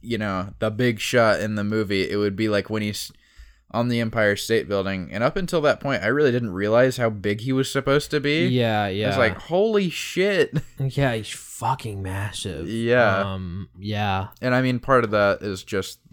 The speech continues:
Speaker 1: they did a bad job with scale.
Speaker 2: Yeah,
Speaker 1: It's
Speaker 2: that's, that's a
Speaker 1: changing
Speaker 2: problem
Speaker 1: every
Speaker 2: we'll probably
Speaker 1: time.
Speaker 2: talk about later on. There's, you have no idea how big the Giant Claw is in relation to everything.
Speaker 1: Yeah.
Speaker 2: So it, it fucks up New York for a while, and then they take the machine on a plane, and they, like, kinda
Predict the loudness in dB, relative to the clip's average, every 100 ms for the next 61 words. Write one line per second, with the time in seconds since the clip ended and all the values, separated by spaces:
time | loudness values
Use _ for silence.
0 | -18 -6 -2 0 -2 0 0 0 -2 -2
1 | -4 -8 -6 -2 -2 -2 -6 -20 -20 -14
2 | -2 0 2 0 0 0 0 2 2 0
3 | 2 2 2 0 0 0 0 0 -4 -4
4 | -4 -4 -4 -6 -4 -4 -4 -6 -6 -6
5 | -6 -6 -4 -4 -4 -4 -4 -4 -4 -4
6 | -4 -4 -4 -8 -8 -6 -6 -10 -10 -8
7 | -6 -6 -8 -6 -4 -4 -6 -6 -6 -4
8 | -4 -6 -6 -6 -6 -6 -8 -6 -6 -6
9 | -8 -2 0 0 -4 -12 _ -8 -2 -2
10 | -2 -6 -2 0 2 0 2 2 2 0
11 | -2 -2 0 2 2 2 0 -2 -6 -6
12 | -4 -4 -4 -4 -2 -2 -6 -8 -6 -4
13 | -4 -6 -6 -6 -2 -2 -2 -4 -4 -2
14 | 0 0 -2 -4 -4 -4 -6 -8 -12 -10
15 | -8